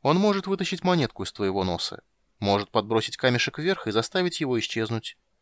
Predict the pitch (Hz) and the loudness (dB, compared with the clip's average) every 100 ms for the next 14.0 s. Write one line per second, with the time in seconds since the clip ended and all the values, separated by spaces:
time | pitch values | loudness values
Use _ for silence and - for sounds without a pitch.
0 | - 104 95 98 110 101 107 104 - 117 | -4 2 2 2 2 2 0 -2 -2 -2
1 | 120 170 180 104 87 90 95 101 110 - | 0 0 0 -2 -4 -4 -2 0 0 -2
2 | 127 143 139 160 - 107 117 120 - _ | 0 2 2 0 -2 -2 -2 -4 -10 _
3 | _ _ _ _ _ _ _ _ _ - | _ _ _ _ _ _ _ _ _ -2
4 | 90 85 - - 101 101 - - 104 87 | 0 0 -2 -6 -4 -4 -8 -6 -2 0
5 | 87 85 - 92 85 - _ _ _ _ | 0 -4 -4 -2 -2 -4 _ _ _ _
6 | _ - 92 98 92 110 208 - 110 92 | _ -10 -4 -2 0 2 0 0 0 0
7 | 87 85 - 92 95 95 95 107 - 92 | 0 0 -2 -4 -2 -2 -2 -4 -6 -6
8 | 80 - _ _ _ _ _ _ _ - | -8 -10 _ _ _ _ _ _ _ 0
9 | 135 196 165 156 - 95 - - 104 - | 2 4 4 2 2 -4 -6 -8 -6 -4
10 | 95 90 101 - 98 87 85 - _ _ | -4 -6 -6 -6 -2 -2 -4 -10 _ _
11 | _ _ 127 123 127 127 135 135 135 - | _ _ -2 2 4 4 4 2 2 2
12 | 147 151 104 85 - _ _ - 123 139 | 2 2 2 0 -6 _ _ -4 2 2
13 | 139 135 135 135 139 226 - 131 104 | 2 0 2 2 2 0 0 -2 -2